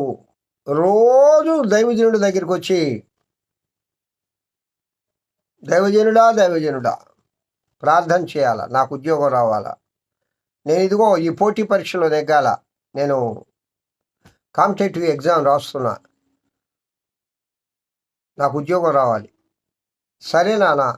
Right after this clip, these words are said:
అని చెప్పి ప్రత్యేకంగా ఆ బిడ్డ గురించి ప్రార్థించు. అనుదినము దైవజనుడి దగ్గరకు వచ్చి ఏదో ఒక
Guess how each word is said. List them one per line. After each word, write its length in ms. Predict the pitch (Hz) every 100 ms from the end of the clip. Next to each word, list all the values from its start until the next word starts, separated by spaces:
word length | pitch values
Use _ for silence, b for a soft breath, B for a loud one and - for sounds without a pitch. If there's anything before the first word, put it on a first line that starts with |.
| _
అని 140 | 165 160
చెప్పి 240 | 170 160
ప్రత్యేకంగా 840 | - 185 - 208 208 214 202 190 175
ఆ 80 | 151
బిడ్డ 140 | 160
గురించి 400 | 160 151 147 - 131 117 _ _ _
ప్రార్థించు. 500 | 160 156 139 127 - - _ _ _ _ _ _ _ _ _ _ _ _ _ _ _ _ _ _ _ _ _ _ _ _ _ _ _ _ _
అనుదినము 580 | 131 214 254 269 277 320
దైవజనుడి 500 | 254 240 247 233 226
దగ్గరకు 340 | 208 202 190 196
వచ్చి 200 | 190 190
ఏదో 220 | 175 185 190
ఒక 140 | 180